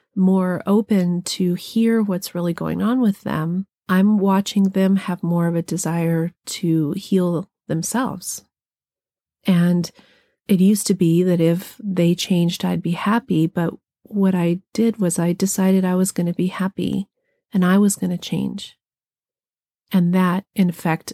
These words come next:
has changed everything around me. And as I shared in a podcast recently, and Rich shared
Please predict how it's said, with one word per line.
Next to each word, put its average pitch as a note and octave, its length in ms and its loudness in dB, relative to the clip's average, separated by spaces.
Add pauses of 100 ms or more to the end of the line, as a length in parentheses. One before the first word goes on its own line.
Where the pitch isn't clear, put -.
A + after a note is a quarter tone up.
has F3+ 280 -4
changed - 640 -4 (220)
everything E3+ 460 -4
around G#3 320 0
me. - 280 -6 (720)
And F#3 320 4
as F#3+ 160 0
I F#3 60 2
shared G3 500 2 (360)
in F3+ 160 2
a E3+ 80 2
podcast F#3 500 -2
recently, F#3+ 420 0
and E3+ 140 0
Rich F3+ 120 -4
shared E3 460 0